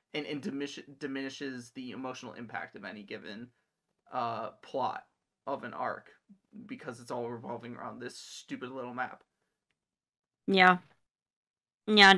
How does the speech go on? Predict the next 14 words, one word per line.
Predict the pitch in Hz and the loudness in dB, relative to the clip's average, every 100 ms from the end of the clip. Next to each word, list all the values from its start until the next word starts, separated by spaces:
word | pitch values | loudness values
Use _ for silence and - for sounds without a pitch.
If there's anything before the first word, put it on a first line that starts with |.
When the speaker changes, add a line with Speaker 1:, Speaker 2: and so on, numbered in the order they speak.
| - | 8
Speaker 2:
yeah, | 196 190 | 12 12
definitely. | 180 170 175 180 | 12 6 6 6
It's | - 180 | 6 2
just, | 202 - - | 0 0 10
uh, | 190 190 190 185 180 | 12 12 12 12 12
it's, | - - | 6 -2
it's | - - | -2 2
just | 226 - | 0 2
a | |
little | 175 165 | 2 2
too | - | -2
much, | - - - | -4 -4 -4
you | - | -2
know? | 113 | 0